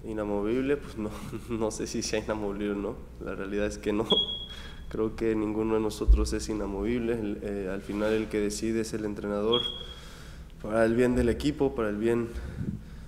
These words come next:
de la institución, que es lo más importante, más que los nombres. Eh, así que bueno, esperemos que, que siga teniendo las oportunidades para seguir demostrando que tengo que estar ahí.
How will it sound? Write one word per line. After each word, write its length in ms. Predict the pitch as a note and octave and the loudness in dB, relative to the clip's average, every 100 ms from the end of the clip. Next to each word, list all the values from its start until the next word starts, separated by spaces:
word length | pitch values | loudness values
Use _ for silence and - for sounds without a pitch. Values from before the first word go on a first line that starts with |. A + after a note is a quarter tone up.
| - | -10
de 160 | A2+ G#2 | -6 -4
la 80 | G#2 | -4
institución, 680 | G#2 A2+ A2 G2+ A#2+ B2+ | -4 -4 -4 0 2 2
que 100 | A#2 | 2
es 60 | A2+ | 0
lo 100 | A2 | 0
más 220 | A2 G#2 | 0 0
importante, 640 | A2 G2+ G2+ G#2+ A2+ A#2 A#2+ - - - | -2 -4 -4 -2 0 -2 -4 -6 -14 -12
más 260 | A2 G#2 G#2 | -8 -6 -6
que 140 | - | -6
los 200 | G2+ G2+ | -6 -4
nombres. 480 | A2 A2 A2+ A#2+ - - - - - - - - - G2+ | -2 0 -2 -4 -8 -12 -14 -12 -12 -10 -10 -10 -12 -8
Eh, 720 | G#2+ G#2+ G#2 G2+ G2+ G2+ G2+ G2+ | -6 -2 0 0 0 -4 -6 -8
así 220 | - A2+ | -4 -4
que 160 | - A#2 | 2 4
bueno, 280 | D#3 F3+ G3+ - | 6 6 2 -4
esperemos 540 | A#2+ - G#2+ A2+ A#2 - | -6 -2 2 2 2 -2
que, 340 | - A#2+ G#2+ G#2 - - - - - | -2 0 0 -4 -12 -14 -14 -14 -8
que 100 | A2 | -2
siga 220 | B2 B2 | 2 2
teniendo 380 | A#2+ A#2 A#2+ A#2+ | 4 4 4 2
las 200 | A2+ A2+ | 2 0
oportunidades 760 | G#2 G#2 G#2 G#2+ A2 A2+ B2 | -4 -6 -4 -2 2 2 0
para 200 | B2+ A#2+ | 0 0
seguir 360 | G#2 G#2 G#2+ A2 | 2 0 0 0
demostrando 580 | A2 G#2+ - G#2+ A2+ A2+ | -2 -4 -4 -4 -2 -2
que 100 | A2+ | -4
tengo 160 | G#2+ | -4
que 80 | G2+ | -6
estar 200 | - G#2+ | -8 -6
ahí. 180 | G2+ | -6